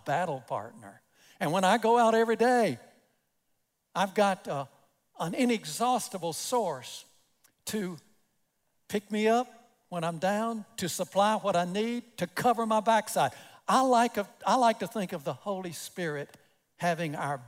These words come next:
backs. My good friend Maxie Dunham, the, uh, the pastor whom I had the privilege of following in Memphis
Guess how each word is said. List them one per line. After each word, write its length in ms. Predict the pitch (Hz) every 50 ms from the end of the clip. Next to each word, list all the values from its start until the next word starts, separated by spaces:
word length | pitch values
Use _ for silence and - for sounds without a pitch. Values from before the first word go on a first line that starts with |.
| - -
backs. 720 | 156 127 107 - - - - - - - - - - - - _ _ _ _ _ _ _ _ _ _ _ _ _ _ _ _ _ _ _ _ _
My 140 | - 175 175
good 220 | 170 202 208 196
friend 260 | - 202 185 170 156
Maxie 420 | 165 175 170 170 - - - 170 151
Dunham, 520 | 131 185 180 185 180 156 143 139 131 120 123
the, 160 | 139 139 131 - _ _ _ _ _ _ _ _ _ _ _ _ _ _ -
uh, 220 | 143 151 151 139 131
the 80 | - 147
pastor 440 | - 175 180 175 165 - - 156
whom 180 | 143 156 175 151
I 160 | 165 170 147
had 140 | 175 175 160
the 60 | 160
privilege 400 | - - 190 180 165 175 160 151
of 100 | 156 139
following 520 | - - 190 175 190 185 170 156 156 147 147
in 120 | 147 151
Memphis 460 | 165 190 180 - - 139 - - -